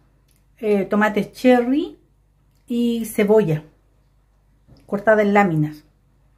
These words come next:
y también llevaba aceituna. Todo eso lo mezclaban con el, eh, la, la mezcla que habíamos hecho, la masa de sémola.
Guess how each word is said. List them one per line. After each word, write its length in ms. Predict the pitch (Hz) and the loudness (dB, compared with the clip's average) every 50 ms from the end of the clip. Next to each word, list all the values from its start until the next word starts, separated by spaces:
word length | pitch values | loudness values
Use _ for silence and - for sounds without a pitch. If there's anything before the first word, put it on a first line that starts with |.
| _ _ - | _ _ -12
y 120 | 247 220 | -8 -2
también 280 | 214 233 220 226 233 233 | -2 0 0 0 0 0
llevaba 300 | 226 214 214 208 208 214 | 2 2 2 2 0 0
aceituna. 680 | 208 - 214 208 202 - - 220 190 170 156 147 - - _ _ _ _ _ _ _ _ _ _ _ _ _ _ _ _ _ _ | -2 -4 -4 -4 -4 -4 -4 -4 -2 -2 -4 -4 -6 -10 _ _ _ _ _ _ _ _ _ _ _ _ _ _ _ _ _ _
Todo 240 | - 294 311 339 349 | 0 0 2 4 2
eso 220 | 359 349 359 359 | 2 2 0 -2
lo 100 | 349 330 | 0 2
mezclaban 540 | 302 262 247 - - 277 285 302 320 339 370 392 359 - - | 2 0 0 0 0 0 2 2 2 2 0 -2 -6 -12 -6
con 420 | - 277 285 294 302 302 302 - - - | 0 0 2 2 2 -2 -4 -12 -14 -10
el, 160 | - 226 220 | -6 -4 -2
eh, 360 | 220 220 214 214 208 208 202 214 | -2 -2 -2 -2 -4 -6 -6 -4
la, 420 | 214 208 208 208 202 196 190 190 196 | 0 2 2 4 4 2 0 0 -2
la 140 | 208 196 196 | -2 0 0
mezcla 280 | 226 233 - 247 233 | -2 -2 -2 -2 -2
que 80 | 220 220 | 0 0
habíamos 340 | 208 214 208 208 208 214 220 | 0 0 0 0 -2 -2 -4
hecho, 160 | 214 - 226 | -6 -4 -4
la 100 | 202 196 | -2 0
masa 320 | 196 196 208 202 - 214 | 0 -2 -2 0 -2 -2
de 180 | 202 196 190 185 | 0 0 -2 -4
sémola. 500 | - - 214 190 170 156 147 147 151 | -4 -2 -2 0 0 0 -2 -2 -6